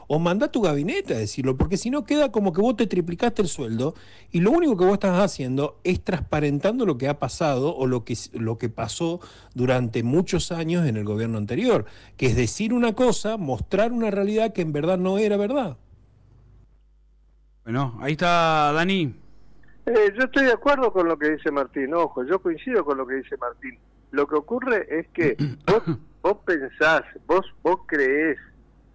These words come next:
Speaker 3: que Capitanich, vamos a decir ya con nombre y apellido, vivía con cuatrocientos mil pesos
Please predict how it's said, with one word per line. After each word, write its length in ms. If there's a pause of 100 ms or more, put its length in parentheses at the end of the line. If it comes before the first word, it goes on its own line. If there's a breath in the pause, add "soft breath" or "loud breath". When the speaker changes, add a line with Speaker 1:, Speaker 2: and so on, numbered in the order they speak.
(560)
Speaker 3:
que 420 (160)
Capitanich, 760 (280)
vamos 220
a 20
decir 220
ya 80
con 160
nombre 200
y 40
apellido, 260
vivía 480
con 220
cuatrocientos 760
mil 140
pesos 300